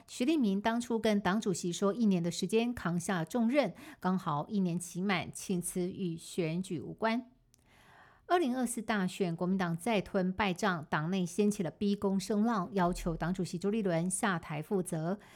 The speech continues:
今天朱立伦出面回应，说这次的选举是他从政以来最艰困的选战，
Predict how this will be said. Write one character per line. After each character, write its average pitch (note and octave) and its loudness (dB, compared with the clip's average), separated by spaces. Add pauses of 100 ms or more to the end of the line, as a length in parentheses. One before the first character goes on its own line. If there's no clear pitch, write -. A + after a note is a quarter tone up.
(180)
今 G3+ 0
天 G3+ 4
朱 G#3 0
立 G3+ 4
伦 F3 0
出 B3 0
面 A#3 2
回 D#3+ -2
应， B3+ 0 (240)
说 G3+ 6
这 C#4 2
次 A#3+ -2
的 F#3+ 4
选 F3+ 0
举 F3 -2
是 - -6
他 F3+ 0
从 F#3+ 0
政 E4 2
以 F#3+ 0
来 D#3 -2
最 F3 0
艰 E3+ -2
困 F3 -4
的 D#3+ -4
选 - -8
战， E3 -2